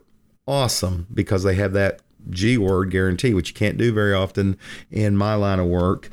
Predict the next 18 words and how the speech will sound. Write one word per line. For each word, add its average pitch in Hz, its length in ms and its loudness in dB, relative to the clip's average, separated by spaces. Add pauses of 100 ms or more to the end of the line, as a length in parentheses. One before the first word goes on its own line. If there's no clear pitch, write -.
(260)
Uh, 98 140 -2
there 98 220 0
are 107 180 2
no 101 140 0
guarantees 95 760 0
in 85 140 0
the 85 80 4
stock - 340 -2
market 90 400 0
when 92 120 0
you're 90 100 2
buying 92 400 0
mutual 90 300 -2
funds 92 360 0
or 85 60 0
buying 90 240 2
individual 85 560 0
stocks. 90 540 -2